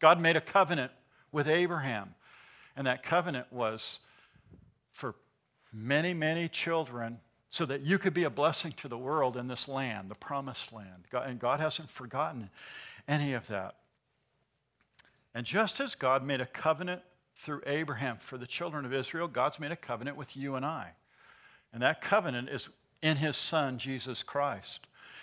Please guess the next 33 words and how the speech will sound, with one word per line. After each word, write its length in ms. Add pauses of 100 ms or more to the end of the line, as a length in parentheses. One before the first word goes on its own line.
(140)
It's 100
called 240
the 60
new 200
covenant 580
in 140
the 80
blood 580
of 220
Jesus 400
Christ. 640 (720)
"It's 120
a 60
new 160
covenant," 500
Jesus 360
said, 320 (640)
"and 80
it's 160
in 100
my 320
blood, 400
and 140
I'm 160
gonna 220 (260)
make 220
this 160
covenant 420
with 180
anyone 580
that 140
will 120
f-, 100